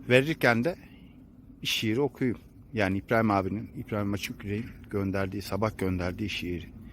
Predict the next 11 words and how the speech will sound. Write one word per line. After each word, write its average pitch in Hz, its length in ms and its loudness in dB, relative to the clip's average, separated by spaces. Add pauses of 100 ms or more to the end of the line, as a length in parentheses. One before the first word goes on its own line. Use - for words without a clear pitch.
(160)
ve 101 80 0
sabah 110 320 2
yazdığı 87 420 -2
şiir. - 420 -12 (2000)
Geceler 135 480 6
zifiri 127 360 0
karanlık, 98 640 0 (420)
gökyüzüne 92 560 -4
bakarsın. 82 520 -10 (1700)
Bir 147 220 8
beyaz 127 300 6